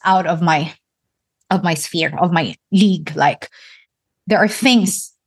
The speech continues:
that are being set right now in my business and are being solidified in terms of values and boundaries. And we're solidifying that. I have to say that out here. I have to say it out loud,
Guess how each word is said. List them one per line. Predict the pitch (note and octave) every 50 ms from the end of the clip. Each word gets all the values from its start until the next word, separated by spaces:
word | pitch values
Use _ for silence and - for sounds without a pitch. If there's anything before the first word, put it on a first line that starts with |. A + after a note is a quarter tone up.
| _ _ _ _ _ -
that | G3+ F#3
are | F3+
being | F3+ E3+ A3+ G#3+ A3 A3 G3+
set | G#3+ - - G3+ - -
right | G3 F#3 F3+ F3+ F3+
now | F#3+ F3+ E3 E3 D3+ A#2 - - D3+ - _ _ _ _ _ _ _ _ -
in | F#3+ F#3 F3+ F#3
my | F3+ E3 E3
business | D#3+ D#3+ F3 E3 D3 - - D3+ D#3 -
and | - E3+
are | D3+ D3 F3+
being | D#3+ - F#3 F3+ F3+
solidified | F3+ - F#3 E3+ E3+ D#3+ E3+ E3 - E3 D#3 D#3+ D3+
in | E3+ D#3+
terms | - E3 E3 -
of | D#3+ F3 D#3
values | E3 D#3+ D#3 D#3+ E3 E3 D#3+ D#3 -
and | - E3 E3 D#3
boundaries. | D3+ C3+ E2+ E2+ - D2 - - _ - - - - _ _ _ _ _ _
And | - F#3+ F#3+
we're | F#3 F3+
solidifying | F3+ - F3 D#3 D#3 D#3 D#3 D3+ - - - - D#3+ -
that. | - - - - - - - _ _ _ _ _ _ _ _
I | - F3+
have | G3+ G#3 -
to | A#3
say | A3+ A3+ F#3+ G3
that | G3+ G3+ F3
out | F3 F#3+ E3+ F#3+ -
here. | - - G#3+ F#3+ D#3 C#3+ C#3+ - _ _ _ _ _ _ _ _ _
I | D#3+
have | F3 F#3
to | G#3
say | G3+ - A3 F#3
it | F#3+ F#3
out | - F3+ F3+ F3+ F3 F3+
loud, | F3+ F3 F3+ F3 F3 E3 D#3 C#3+ C3+ C#3+ E3+ -